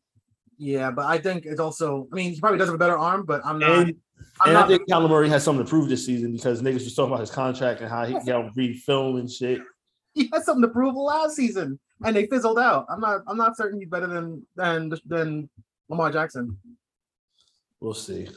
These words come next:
Speaker 2: They fizzled
Speaker 1: Okay.
Speaker 2: out, but they fizzled out because Hopkins got hurt. He had no one to throw it to.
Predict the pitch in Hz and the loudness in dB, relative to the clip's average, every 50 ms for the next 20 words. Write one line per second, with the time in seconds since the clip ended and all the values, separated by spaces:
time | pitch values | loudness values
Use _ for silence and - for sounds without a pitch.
0 | _ _ _ _ _ _ _ _ _ _ _ _ _ _ _ _ _ _ _ _ | _ _ _ _ _ _ _ _ _ _ _ _ _ _ _ _ _ _ _ _
1 | _ _ _ _ _ _ _ _ _ _ _ _ _ _ - 143 147 147 202 208 | _ _ _ _ _ _ _ _ _ _ _ _ _ _ 4 4 6 8 8 8
2 | 202 196 196 190 190 208 196 - - - - 160 165 156 160 175 175 170 196 196 | 8 8 6 6 6 6 6 4 2 0 4 6 6 8 6 6 6 6 6 6
3 | 180 170 170 196 196 156 151 143 - 156 147 139 127 113 127 - - - _ - | 6 6 6 6 6 4 2 2 4 6 6 6 6 4 0 -6 -14 -16 _ -2
4 | - 156 151 147 147 147 139 123 - 113 101 98 151 208 - - - - _ _ | 2 2 2 2 2 0 -2 -2 -2 -2 -2 0 2 2 2 0 -4 -10 _ _
5 | _ _ _ _ _ _ _ _ _ _ _ _ _ _ _ _ _ _ _ _ | _ _ _ _ _ _ _ _ _ _ _ _ _ _ _ _ _ _ _ _
6 | _ _ _ _ _ _ _ _ _ - 170 160 143 143 135 127 117 104 - 165 | _ _ _ _ _ _ _ _ _ 2 4 4 4 2 0 -2 -2 -2 2 2
7 | 202 196 147 - - 117 101 - | 4 4 2 0 -4 -10 -12 -14